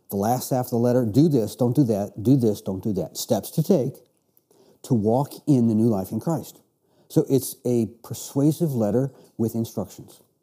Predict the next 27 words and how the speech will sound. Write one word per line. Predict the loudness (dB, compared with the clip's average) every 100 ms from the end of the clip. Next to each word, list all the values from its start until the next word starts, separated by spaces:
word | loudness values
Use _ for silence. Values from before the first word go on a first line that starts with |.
| _ _ _ _ _ _ _
The | -8 -4
persuasion | -2 2 2 2 2
is, | 0 0
"This | 0 2
new | 4 4
life | 4 2
in | 0
Christ | 2 0 -2
is | -6
just | -12 -10
awesome. | -10 -8 -8 -8 -14 -20 -6
Here's | -2 0
how | 0
you | 0
do | -2
it. | -4 -10 _ _ _ _ _ _ -6
Don't | -2 0
copy | 0 -2 0
the | 0
Gentiles. | 0 -4 -6 -14 -20 -20 -20 _ _ _ _ _ _ _ _ -4
Don't | 0
get | 0 0
caught | 0 2
up | 0 2
in | 2
scandals. | 0 -2 -6 -6 -12 -18 -20 _ _ _ _ _ _ _
Uh, | -14 -14